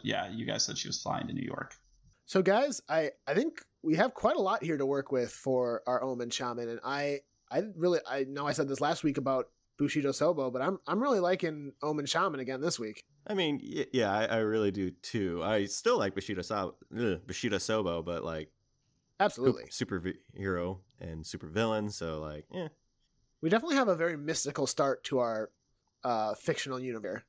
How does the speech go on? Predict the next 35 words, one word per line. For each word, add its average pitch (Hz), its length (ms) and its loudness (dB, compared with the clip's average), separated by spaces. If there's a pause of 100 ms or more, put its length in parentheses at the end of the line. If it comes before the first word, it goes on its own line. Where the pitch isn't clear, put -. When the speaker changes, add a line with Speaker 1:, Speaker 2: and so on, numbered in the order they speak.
(240)
Speaker 1:
Yeah, 123 240 2
we're 120 140 -4
definitely 147 280 -2
going 120 240 2
that 117 220 2
route - 200 -4
right - 200 -2
now 117 140 -4
for 117 140 -8
sure. - 360 -4 (280)
Speaker 3:
It's - 140 -16
probably, - 300 -6
it's - 160 -8
pretty 131 280 -4
easy 85 440 -4 (720)
to, 95 140 -2 (260)
to 107 120 2
at 92 60 0
least 95 160 0
Speaker 2:
I - 100 2
Speaker 3:
start - 60 4
Speaker 2:
think - 100 4
Speaker 3:
off 95 140 0
Speaker 2:
both 196 140 6
Speaker 3:
with. 240 80 0
Speaker 2:
have 247 100 2
just 202 180 -2
sort 196 160 4
of 147 120 0
lent 151 320 -2
itself 127 400 0
to 127 160 0
it. - 80 0
<laughs> - 40 -2
I, 123 140 2